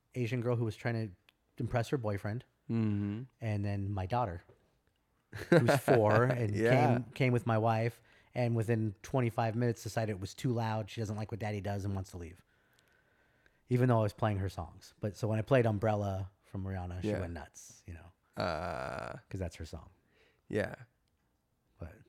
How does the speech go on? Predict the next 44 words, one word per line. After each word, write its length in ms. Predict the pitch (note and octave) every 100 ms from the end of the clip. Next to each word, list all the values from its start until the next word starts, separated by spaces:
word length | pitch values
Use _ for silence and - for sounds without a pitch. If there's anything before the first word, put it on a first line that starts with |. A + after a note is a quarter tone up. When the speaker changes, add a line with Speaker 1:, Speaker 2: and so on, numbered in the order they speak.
| - -
Speaker 1:
<laughs> 320 | F#3+ C3+ -
Speaker 2:
Hell 180 | G#2+ F#2
yeah. 160 | F2 - -
Umbrella. 640 | A2+ G#2+ G2+ G#2 A2 B2 B2 _ _
Speaker 1:
Yeah. 80 | A2+
Speaker 2:
Uh, 40 | G2+
that's 160 | A#2+ B2
circa 640 | - A#2+ - A#2+ A2 A2
two 120 | - A#2+
thousand 320 | A#2 G#2+ G2+
eight. 280 | B2 D3+ - _ _ _ - _ _ _ _ _
Speaker 1:
Probably 360 | G2+ G2 G2+ G2
around 180 | G2
there, 200 | G2 G#2+ A2
yeah. 140 | G#2+ G#2 - _ _ _ _ _ _
Speaker 2:
Yeah, 200 | - G#2+ A#2+ - -
I 40 | A2
think 200 | G#2+ G#2
so. 180 | G#2 G#2 _ _ -
Are 40 | A#2
you 60 | A#2
gonna 120 | A2
check 180 | C3+ C3
that 140 | C3+
for 100 | -
me? 220 | D3 D3+ C#3+ _ _ _ _ _ _ _ _
Speaker 1:
<laughs> 80 | A2 - - - - - - _
Speaker 2:
It's, 200 | C3 B2+ -
it's, 280 | C#3 D3 -
Speaker 1:
Good 60 | A#2+
thing 100 | D3+
we 60 |
have 180 | D3 D3
a 40 | C#3+
Speaker 2:
um, 40 |
Speaker 1:
fact 100 | C#3+
checker. 280 | C3+ - F2+ - - -
Speaker 2:
I'm 140 | - D3
gonna 180 | F3+ F3
say 160 | F3
it's 120 | D3 -
two 80 |
thousand 320 | D3 C#3+ B2+ F#2+
eight 380 | A2+ A#2 G#2